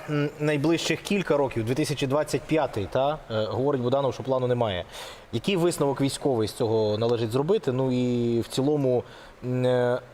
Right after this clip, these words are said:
чи можна взагалі спрогнозувати, чи все ж таки все настільки оперативно відбувається, просто по ситуації,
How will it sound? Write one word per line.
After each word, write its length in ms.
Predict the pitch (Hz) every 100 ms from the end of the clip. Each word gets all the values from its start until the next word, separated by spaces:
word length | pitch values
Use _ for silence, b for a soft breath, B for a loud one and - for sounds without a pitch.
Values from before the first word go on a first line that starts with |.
| -
чи 160 | - 156
можна 320 | 160 165 151
взагалі 340 | 139 139 165
спрогнозувати, 640 | 165 131 123 127 135 120 104
чи 100 | 120
все 180 | -
ж 60 | 156
таки 160 | - 127
все 140 | -
настільки 340 | 127 - 135
оперативно 460 | 120 123 123 135 117
відбувається, 480 | 110 117 160 143 104
просто 240 | 120 -
по 220 | 104 151
ситуації, 680 | 147 110 120 120 113 - 90